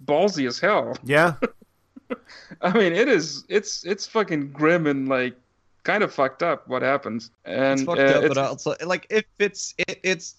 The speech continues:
Speaker 3: it sort of fits the rest of the movie. Uh, I would, uh, you know, to a degree, it, I,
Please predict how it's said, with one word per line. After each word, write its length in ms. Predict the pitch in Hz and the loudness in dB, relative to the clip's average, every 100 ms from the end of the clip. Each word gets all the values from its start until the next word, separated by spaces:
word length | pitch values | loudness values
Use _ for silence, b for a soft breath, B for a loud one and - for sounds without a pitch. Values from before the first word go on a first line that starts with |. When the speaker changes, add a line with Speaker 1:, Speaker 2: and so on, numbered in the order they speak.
| _ | _
Speaker 3:
it 360 | - - 214 208 | -10 -4 -4 -2
sort 200 | 208 170 | 0 0
of 120 | - | 2
fits 180 | 151 - | -2 -2
the 120 | 123 | -2
rest 240 | 117 110 - | -2 -2 -6
of 20 | |
the 80 | 98 | -6
movie. 460 | 95 90 92 98 | -6 -4 -4 -4
Uh, 180 | 104 107 - | -4 -4 0
I 140 | 113 | 0
would, 200 | 101 98 _ 98 | 0 -4 _ -12
uh, 60 | - | -10
you 140 | 127 104 | -8 -8
know, 160 | 98 | -8
to 180 | - 165 | 2 4
a 40 | 135 | 4
degree, 400 | 110 117 117 123 | 0 0 2 0
it, 160 | 117 b b b b b _ _ _ - | -2 b b b b b _ _ _ -4
I, 140 | 156 | -4